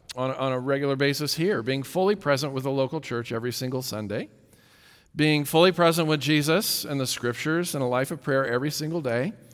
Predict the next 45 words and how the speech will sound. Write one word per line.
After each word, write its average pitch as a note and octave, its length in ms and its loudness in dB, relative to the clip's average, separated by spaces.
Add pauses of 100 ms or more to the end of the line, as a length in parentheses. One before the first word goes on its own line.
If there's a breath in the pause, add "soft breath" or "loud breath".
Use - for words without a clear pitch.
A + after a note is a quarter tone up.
(600 soft breath)
Um, C3 380 0
those D#3+ 260 4
rhythms F#3 800 2
that D3+ 120 0
God E3 340 4
has G3 200 2
said C#3+ 380 2
will C#3 260 0
contribute E3 640 0
to D3 200 0
our C3 160 2
flourishing C3 540 -2
and C#3 120 -2
without D3+ 380 6
which C3+ 300 0
will, C#3 280 4 (320 loud breath)
will D3+ 120 2
diminish D3+ 500 4
our B2 140 2
flourishing. - 640 -10 (760 soft breath)
What, A3 320 6
what C4+ 260 8
makes C4 360 4
it A3+ 160 -2
the F3+ 160 0
easiest F3 560 2
for D#3 140 -2
us D3 140 -2
to D3+ 80 -6
say E3 220 2
no F3 340 6
to G3+ 100 4
those B2+ 260 -2
things B2+ 300 -4
because D3+ 300 0
we D#3 120 2
feel F3+ 240 2
we E3+ 80 4
must D3+ 280 0
devote D3 360 2
the C#3 80 0
time C#3+ 360 -2
to C3+ 120 -2
this C3 260 -2
instead? - 520 -8